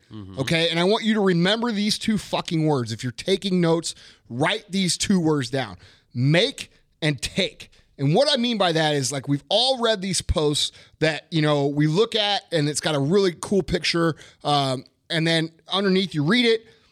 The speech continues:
Speaker 2: And by the way, captions fucking matter. When I first started on Instagram,
Speaker 1: Yeah.
Speaker 2: everybody yelled at me, "So your captions are too long." Now everybody's doing long captions.
Speaker 1: Right.
Speaker 2: You know what I'm saying? Um, but captions fucking matter,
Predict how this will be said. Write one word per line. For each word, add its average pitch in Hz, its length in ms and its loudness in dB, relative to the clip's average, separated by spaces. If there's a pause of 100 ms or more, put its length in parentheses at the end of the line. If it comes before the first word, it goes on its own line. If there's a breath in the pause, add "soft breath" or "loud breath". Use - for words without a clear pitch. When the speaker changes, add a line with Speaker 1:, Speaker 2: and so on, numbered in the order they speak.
(220 soft breath)
Speaker 2:
And 147 120 -2
by 208 160 0
the 190 80 -2
way, 180 200 2
captions 160 500 -4
fucking 170 360 -2
matter. 156 420 0 (320 soft breath)
When 127 140 -2
I 160 60 0
first 156 260 0
started 165 280 0
on 156 60 2
Instagram, 156 460 -2
Speaker 1:
Yeah. 139 80 0
Speaker 2:
everybody 156 260 0
yelled 147 240 2
at 151 60 -4
me, 147 220 0
"So 143 140 -4
your 135 100 0
captions 160 480 -4
are 143 40 -10
too 170 200 0
long." 151 340 2 (360 loud breath)
Now 151 160 0
everybody's 160 300 0
doing 151 200 2
long 147 200 0
captions. 139 560 -2
Speaker 1:
Right. 90 280 -6
Speaker 2:
You 139 100 0
know 147 40 4
what 143 60 2
I'm 139 60 -2
saying? 143 360 0 (340 soft breath)
Um, 139 440 0
but 135 100 -10
captions 170 480 -6
fucking 143 400 -4
matter, 113 400 -6